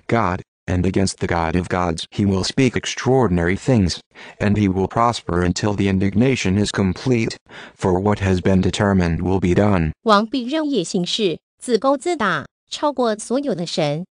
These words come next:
Speaker 2: 又用奇异的话攻击万神之神，他必行事亨通，直到愤怒完毕，因为所定的事必然成就。
Speaker 1: And the king will do as he pleases,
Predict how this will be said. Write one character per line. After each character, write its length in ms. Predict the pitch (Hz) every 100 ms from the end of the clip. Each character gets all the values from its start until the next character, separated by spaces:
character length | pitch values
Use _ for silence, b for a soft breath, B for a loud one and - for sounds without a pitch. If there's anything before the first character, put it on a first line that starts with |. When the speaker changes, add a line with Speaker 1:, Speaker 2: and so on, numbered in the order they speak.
| _
Speaker 2:
又 220 | 285 302
用 220 | 262 277 180
奇 240 | - 175
异 200 | 196 233
的 100 | 180
话 220 | - 226
攻 200 | 214 254
击 180 | 240 196
万 180 | 277 233
神 280 | - 196 202
之 160 | 214
神， 360 | 220 226 175 196 - _
他 220 | - 320
必 180 | - 233
行 240 | - 180
事 160 | 196 196
亨 260 | 175 247 254
通， 360 | 294 269 247 - _
直 200 | - 262
到 160 | 262 254
愤 240 | 247 269
怒 160 | 311 254
完 180 | 170 185
毕， 320 | 196 156 - _ _
因 180 | 320 339
为 120 | 302
所 300 | - 175 139
定 220 | 262 240
的 120 | 185
事 380 | 180 226 190 - _ _
必 160 | 311 226
然 180 | 180 185
成 260 | - 139
就。 360 | 135 190 139 120 _ _ -
Speaker 1:
And 180 | 104
the 120 | 98 101
king 340 | - 139 98
will 160 | 104 107
do 240 | 156 107
as 220 | 85 80
he 160 | 110 113
pleases, 640 | - 139 120 92 87 -